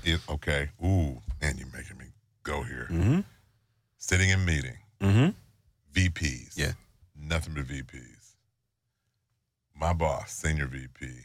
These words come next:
Speaker 1: said, "Guys, it's time to upgrade the herd."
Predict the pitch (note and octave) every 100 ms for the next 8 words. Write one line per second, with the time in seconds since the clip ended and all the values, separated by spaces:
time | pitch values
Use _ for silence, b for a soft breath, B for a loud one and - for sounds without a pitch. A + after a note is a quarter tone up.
0 | _ _ _ _ _ _ _ _ _ -
1 | C2+ C#2 F#2+ C#3 E3+ D3+ - E2 - G2+
2 | A2 C3+ A2 F2 - B2 - F#2+ A2 A#2+
3 | A#2+ A#2 D2+ C2 - -